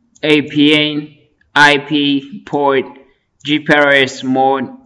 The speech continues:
and time interval. And please remember to click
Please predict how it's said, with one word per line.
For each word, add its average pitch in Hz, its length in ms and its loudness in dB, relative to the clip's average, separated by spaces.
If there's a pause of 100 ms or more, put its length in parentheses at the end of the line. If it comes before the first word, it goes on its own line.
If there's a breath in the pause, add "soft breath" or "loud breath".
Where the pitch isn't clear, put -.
and 120 300 -6
time 135 360 -2
interval. 117 680 -8 (500)
And 143 240 -4
please 160 440 4
remember 139 880 0
to 135 160 -6
click 151 720 -6